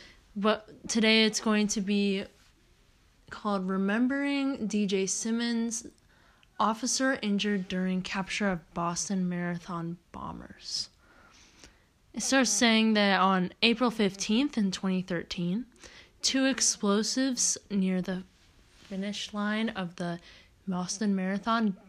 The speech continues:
detonated within seconds of each other, killing three people and injuring over two hundred others. In the days following the attack, a massive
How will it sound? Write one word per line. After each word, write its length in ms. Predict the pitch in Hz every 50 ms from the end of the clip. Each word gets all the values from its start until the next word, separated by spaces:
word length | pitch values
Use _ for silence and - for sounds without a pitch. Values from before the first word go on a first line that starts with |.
| - -
detonated 1400 | 190 185 214 220 233 - - - - - - - - 208 208 214 226 220 185 170 170 - - - - - 190 202 - - - - - _ -
within 340 | 196 185 - 202 196 196
seconds 560 | 185 - - - 254 240 240 240 214 196 185 202
of 120 | 180 175
each 200 | 190 185 - 190
other, 180 | 185 185 180 180
killing 380 | - - 214 202 196 190 180
three 280 | - - 190 202 220 247
people 420 | 240 - 220 196 202 202 190 -
and 200 | - 196 185 180 -
injuring 520 | 190 185 180 170 185 185 185 185 180 180 -
over 320 | 190 185 170 - 185 180
two 320 | 185 - - - 214 214 220
hundred 380 | - - 202 185 185 185 175
others. 520 | 170 170 - - - - - - - - - _ _ _ _ - - _ _ _ _ _ _ _ _ _ _ _ _ _ _ _ _ -
In 140 | 240 233 226
the 80 | 226
days 440 | 190 170 220 214 226 254 277 - -
following 460 | - - 196 196 196 208 226 226 220
the 140 | 208 190 180
attack, 560 | 175 - - 185 165 170 196 240 247 - - - - - - - _ _ -
a 100 | 196 196
massive 800 | 196 190 196 196 196 208 208 202 - 208 190 185 180 180 185